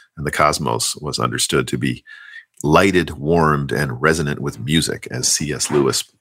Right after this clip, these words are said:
puts it in his wonderful book, The Discarded Image. Modern thinkers like Descartes swept all this away. The concreteness of place gave way to the cold uniformity of space, and the value-laden idea of height,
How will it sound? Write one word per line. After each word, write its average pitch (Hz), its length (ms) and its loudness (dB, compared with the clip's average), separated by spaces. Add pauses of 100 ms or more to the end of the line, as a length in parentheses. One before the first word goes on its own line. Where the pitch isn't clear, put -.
(160)
puts - 200 -2
it - 100 -2
in 62 120 -2
his - 300 -2
wonderful 69 420 -4
book, 65 200 -4
The 69 100 -2
Discarded 65 480 0
Image. 65 400 -6 (880)
Modern 131 400 4
thinkers 117 280 0
like - 180 0
Descartes - 640 0 (680)
swept - 360 2
all 62 180 0
this - 180 -4
away. - 380 -4 (760)
The 82 80 0
concreteness 78 580 2
of - 140 -6
place 87 580 0 (200)
gave 73 500 -2
way 71 180 2
to 71 100 2
the 67 160 -2 (100)
cold 73 320 2
uniformity 67 580 -2
of - 80 -4
space, - 580 -2 (720)
and 73 120 -2
the 69 60 2
value-laden 71 600 2
idea 71 360 0
of - 200 -2
height, - 540 0